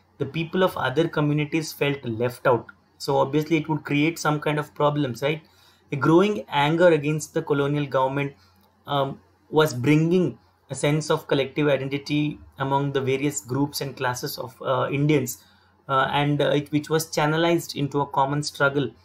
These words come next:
by Mahatma Gandhi. Though such movements, the nationalists, uh, tried to forge a national unity, but we have seen that the groups that participated had,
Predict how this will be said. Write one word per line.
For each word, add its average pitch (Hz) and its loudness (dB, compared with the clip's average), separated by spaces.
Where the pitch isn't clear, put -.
by 135 2
Mahatma 131 -2
Gandhi. 131 -2
Though 202 6
such 226 -2
movements, 180 2
the 156 2
nationalists, 147 -4
uh, 143 2
tried - 2
to 180 2
forge 151 0
a 156 2
national 135 -4
unity, 139 -6
but 131 -2
we 151 2
have 156 2
seen 185 0
that 147 0
the 156 2
groups 151 0
that 160 -2
participated 156 -6
had, 139 -4